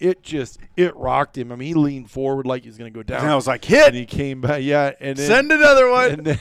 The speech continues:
Speaker 1: and then I came right back and shot another one with the same wind. And the two bullets, well, you can see, if you go on Instagram, um, to, uh, Rolling Bones Outdoors and scroll down, you can see, or Facebook at Rolling Bones Outdoors,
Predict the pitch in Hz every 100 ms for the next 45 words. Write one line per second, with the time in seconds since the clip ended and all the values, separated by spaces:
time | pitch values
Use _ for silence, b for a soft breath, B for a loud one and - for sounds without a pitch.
0 | - 180 147 156 165 160 - 165 156 156
1 | 156 156 147 127 151 143 147 147 135 117
2 | - 139 135 135 135 123 - b b b
3 | - 139 131 214 185 175 170 156 170 220
4 | - 190 170 127 196 208 151 156 - 131
5 | 117 104 151 _ b b b b - 143
6 | 139 131 123 - 156 147 135 120 120 127
7 | 123 117 117 131 143 147 135 139 135 127
8 | - - _ _ _ _ _ _ _ _
9 | _ 131 139 131 143 143 123 110 - b
10 | b b 139 131 - 165 143 151 143 156
11 | 156 139 - - 165 151 143 131 - 160
12 | - 139 127 123 127 131 127 123 127 117
13 | 120 120 120 120